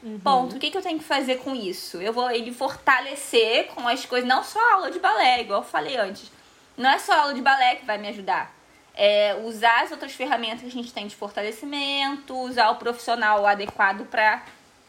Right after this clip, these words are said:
Speaker 2: usar não, né? Contratar o profissional adequado
Speaker 1: <laughs> Use.
Speaker 2: pra
Speaker 1: Nos use, nos use.
Speaker 2: <laughs> É.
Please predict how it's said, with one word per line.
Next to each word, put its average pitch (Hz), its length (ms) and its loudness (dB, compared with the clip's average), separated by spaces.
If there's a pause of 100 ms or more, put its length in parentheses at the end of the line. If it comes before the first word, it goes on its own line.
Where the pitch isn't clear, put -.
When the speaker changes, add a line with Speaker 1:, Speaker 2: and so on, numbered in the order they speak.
(480)
Speaker 2:
usar 208 200 0
não, 247 180 -6
né? 196 120 -10
Contratar 214 460 -4
o - 20 -12
profissional 240 440 4
adequado 254 460 4 (220)
Speaker 1:
<laughs> - 200 -6
Use. 254 160 2
Speaker 2:
pra 214 460 4
Speaker 1:
Nos 339 180 4
use, 247 340 6
nos 254 200 -2
use. 202 380 -6
Speaker 2:
<laughs> 311 1080 -2 (280)
É. 262 300 0